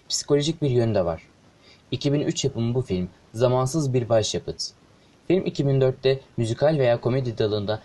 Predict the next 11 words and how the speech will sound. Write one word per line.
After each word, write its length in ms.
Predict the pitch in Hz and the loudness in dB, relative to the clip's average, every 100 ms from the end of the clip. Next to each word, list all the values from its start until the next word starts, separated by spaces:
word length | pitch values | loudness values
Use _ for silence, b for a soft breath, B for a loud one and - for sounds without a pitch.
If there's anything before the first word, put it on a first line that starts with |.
| B | B
en 120 | - 180 | -2 2
iyi 120 | 185 | 2
sinema 280 | 170 160 156 | 0 -2 -2
filmi 240 | 139 123 | 0 0
ödülüne 320 | 117 113 113 | 0 0 -2
ek 180 | - 135 | -2 -2
olarak 440 | 120 92 85 87 - _ _ | 0 0 -2 -6 -10 _ _
Albert 440 | 110 113 113 110 | 0 2 2 0
Finney, 320 | - 123 110 104 _ _ _ | -2 -2 -2 -4 _ _ _
Danny 260 | 113 113 110 | -2 0 -2
Elfman, 500 | - 143 - 107 104 | 0 0 0 -6 -6